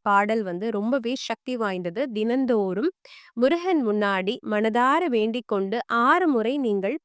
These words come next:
பாராயணம் செய்தாலே போதும், வாழ்க்கையில் அற்புதங்கள் நடக்கும். இனி அந்த பாடல் என்ன, அந்த பாடலோட பொருள் என்ன அப்படிங்கறத பார்க்கலாம்.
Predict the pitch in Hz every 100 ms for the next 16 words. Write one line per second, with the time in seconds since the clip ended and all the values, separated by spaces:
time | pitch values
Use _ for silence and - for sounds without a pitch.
0 | 214 214 220 214 202 208 202 196 202 196
1 | 208 - 180 175 220 294 202 202 240 240
2 | 202 262 - 190 - 247 208 175 233 254
3 | 175 165 - - _ _ _ _ 294 320
4 | 254 214 - 233 262 277 277 208 196 196
5 | 262 254 233 208 208 214 233 220 196 196
6 | 269 285 330 233 196 220 - 202 196 185
7 | 185 - 214 180 170 160